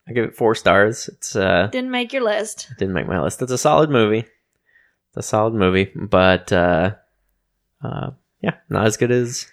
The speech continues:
Speaker 1: as some of these that made my list.
Speaker 2: Yeah, I guess the ending was just a little too much cheese for you.
Speaker 1: Um, yeah, uh, maybe a little bit, but, um, yeah,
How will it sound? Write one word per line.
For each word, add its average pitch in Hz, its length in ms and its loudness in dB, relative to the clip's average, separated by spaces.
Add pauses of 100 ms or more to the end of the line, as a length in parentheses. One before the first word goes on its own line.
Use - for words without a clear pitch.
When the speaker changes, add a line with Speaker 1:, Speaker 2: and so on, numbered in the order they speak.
Speaker 1:
as 190 160 -4
some 120 100 -4
of 117 60 -2
these 120 160 -4
that 123 80 0
made 127 160 -2
my 135 80 0
list. 123 280 -2
Speaker 2:
Yeah, 208 340 -6 (140)
I 247 80 -2
guess 254 220 0
the 240 140 -6
ending 226 260 -4
was 214 160 -8
just 208 220 -6
a 208 40 -2
little 214 240 -2
too 214 200 -8
much 208 320 -6
cheese 208 360 -6
for 202 240 -6
you. 208 240 -4 (720)
Speaker 1:
Um, 320 440 0 (680)
yeah, 135 400 4 (160)
uh, 117 680 0 (800)
maybe 147 220 4
a 104 60 6
little 95 180 4
bit, 101 220 2 (200)
but, 98 840 0 (680)
um, 117 560 -10 (760)
yeah, 403 140 -2